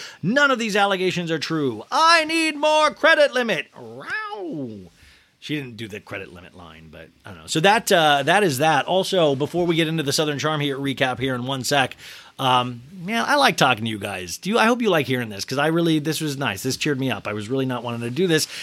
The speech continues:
and this is what happens. I turn it on, and we're already forty-five minutes in. I haven't even touched the Southern Charm recap. It's madness, I tell you, madness.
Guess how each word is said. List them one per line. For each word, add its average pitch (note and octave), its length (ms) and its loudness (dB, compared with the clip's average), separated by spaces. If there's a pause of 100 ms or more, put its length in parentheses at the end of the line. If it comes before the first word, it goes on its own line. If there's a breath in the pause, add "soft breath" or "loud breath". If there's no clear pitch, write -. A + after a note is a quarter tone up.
(120)
and D#3+ 100 2
this G#3 80 2
is A3+ 60 -4
what A#3 100 2
happens. A3+ 260 -2
I C#3+ 80 -2
turn F#3 200 0
it F#3+ 80 0
on, G#3 180 0
and E3+ 80 -2
we're E3+ 80 2
already F3+ 200 0
forty-five G3+ 380 -2
minutes A3 220 -2
in. C#4 100 0
I B3 100 4
haven't D4 180 4
even F4+ 180 0
touched F4+ 320 0
the D4+ 140 -4
Southern C4+ 340 0
Charm A#3 300 -2
recap. F3 500 -4 (420 loud breath)
It's G#3+ 200 -6
madness, G3+ 560 -2
I C3 80 -2
tell B2+ 260 -6
you, G3 140 -6
madness. B3 680 -2